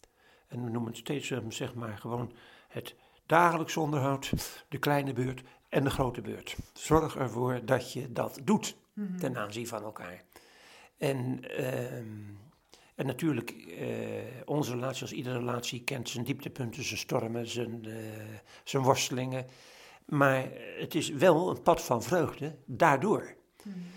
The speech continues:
Speaker 1: En wat ik in mijn werk meemaak, bijna altijd, als het misloopt in relaties, is een van de belangrijkste redenen gebrek aan onderhoud. Eh,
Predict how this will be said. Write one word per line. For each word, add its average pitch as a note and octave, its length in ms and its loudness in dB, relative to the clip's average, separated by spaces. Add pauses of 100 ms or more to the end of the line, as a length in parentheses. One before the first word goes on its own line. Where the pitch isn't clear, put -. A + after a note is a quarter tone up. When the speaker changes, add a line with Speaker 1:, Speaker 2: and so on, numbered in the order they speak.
(220)
Speaker 1:
En B2+ 380 0
wat A2 160 -2
ik F#3 220 -2
in C3+ 120 -4
mijn A2+ 180 -4
werk G#2+ 280 -10
meemaak, A2+ 560 -8 (680)
bijna E3 920 0 (160)
altijd, C#3+ 760 0 (560)
als G#2+ 260 -10
het - 320 -12
misloopt C3 560 -6
in B2+ 140 -10
relaties, A2 760 -14 (600)
is - 180 -8
een C3+ 180 -6
van A#2+ 120 -4
de A#2 60 -4
belangrijkste B2+ 580 -2
redenen A2+ 360 -10
gebrek F3 440 -4
aan E3 140 -4
onderhoud. G3 600 -4 (920)
Eh, A#2+ 1120 -4